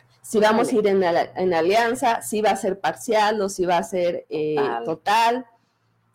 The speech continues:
Speaker 1: Entonces, bueno, lo que me corresponde y un poco más he tratado de darlo siempre y de hacerlo. Eh, mi presidenta,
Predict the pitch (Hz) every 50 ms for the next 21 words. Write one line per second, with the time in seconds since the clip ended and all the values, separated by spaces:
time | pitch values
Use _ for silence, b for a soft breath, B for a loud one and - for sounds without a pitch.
0 | _ _ _ 190 208 240 247 247 226 240 226 220 196 151 - - _ _ _ _
1 | _ _ _ _ _ _ _ _ _ - 208 196 196 208 208 196 196 208 208 214
2 | 214 - - - 226 240 247 247 262 - 131 - - _ _ _ _ 220 226 220
3 | 233 226 233 254 247 247 254 240 226 233 233 247 - 262 - - 220 226 220 214
4 | 202 208 208 208 196 190 185 170 185 190 180 196 208 - - 226 208 202 220 202
5 | 240 233 208 180 185 185 - - - - - - - _ _ _ _ _ 175 165
6 | 151 151 156 143 - - _ 190 190 185 190 - 170 175 175 175 - 180 185 185
7 | 196 214 226 226 262 254 254 269 - -